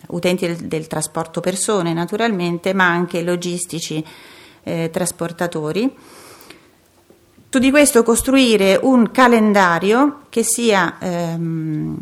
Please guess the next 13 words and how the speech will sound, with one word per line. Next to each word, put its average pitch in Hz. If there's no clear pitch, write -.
definito 226
con 233
obiettivi 220
progressivamente 233
identificati, 196
ma 202
alla 202
fine 196
stabiliti 208
e 196
mantenuti 196
nel 180
tempo, 160